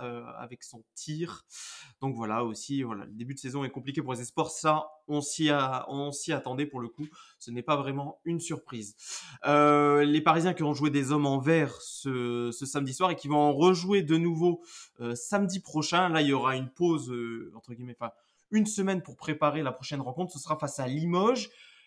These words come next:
Limoges qui, alors au moment où on enregistre, est également, n'a au-, également aucune victoire pour l'instant avant le classico de, de dimanche face à Pau.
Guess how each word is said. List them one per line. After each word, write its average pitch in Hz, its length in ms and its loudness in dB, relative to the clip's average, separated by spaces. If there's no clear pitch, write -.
Limoges 185 600 2
qui, 214 420 -2
alors 127 220 -2
au 139 60 2
moment 175 280 2
où 175 40 4
on 165 100 4
enregistre, 156 600 0
est 139 200 -10
également, 170 580 4
n'a 135 160 2
au-, 160 260 2
également 160 420 0
aucune 202 360 0
victoire 196 320 0
pour 160 100 2
l'instant 156 460 0
avant 180 560 2
le 120 120 -8
classico 170 680 -2
de, 131 340 -4
de 123 120 -4
dimanche 156 380 -2
face 131 180 -6
à 113 200 -10
Pau. 220 240 2